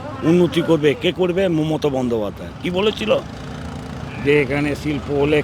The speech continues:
লোক খেতে পাবে না, শিল্প চাও, চাষি চাও। কিন্তু শিল্প যখন হলো না, জিতে গেল, জমি ফেরত দেবে, চাষ করবে, মিনি করে দিল, চাষি উন্নতি হবে।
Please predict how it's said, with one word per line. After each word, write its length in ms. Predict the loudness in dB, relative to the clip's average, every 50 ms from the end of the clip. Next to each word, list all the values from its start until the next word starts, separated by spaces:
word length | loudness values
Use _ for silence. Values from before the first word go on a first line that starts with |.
| 2
লোক 160 | 0 0 0 0 0
খেতে 220 | -2 0 0 0
পাবে 240 | -2 -2 0 0 -2
না, 100 | -2 -2 -4 -8 -8 -10 -8 -8 -8 -8 -8 -8 -8 -8 -2 0
শিল্প 320 | 2 2 2 4 2 4
চাও, 300 | 6 6 6 8 6 6 4 0 -6 -6 -2 -2
চাষি 300 | -2 0 0 0 0 0 -2 -6
চাও। 100 | -6 -6 -8 -10 -10 -10 -2 2
কিন্তু 320 | 6 6 6 8 6 6 4
শিল্প 440 | 6 6 4 4 4 6 6 6 6
যখন 300 | 6 6 6 6 8 8
হলো 220 | 8 8 8 8
না, 280 | 8 8 6 4 2 0 -6 -12 -12 -10 -6
জিতে 220 | 0 2 4 4
গেল, 240 | 6 6 4 4 2
জমি 380 | 2 0 0 2 2 2 2 0
ফেরত 260 | 0 0 0 0 2
দেবে, 320 | 2 2 2 4 2 0 0
চাষ 240 | 0 -2 -2 -2 -4
করবে, 460 | -4 -2 -2 -2 0 -2 -2 -2 -2 -6 -10 -12 -8 -4
মিনি 240 | -2 0 2 0 0
করে 300 | 0 0 2 2 2 0
দিল, 340 | 0 0 0 2 0 0 -2 -4 -10 -16 -18 -18 -18 -6 -2
চাষি 260 | -2 -2 0 -2 -2
উন্নতি 440 | -4 -2 -2 -2 -4 -4 -4 -2 -2
হবে। 260 | 0 0 -2 -4 -6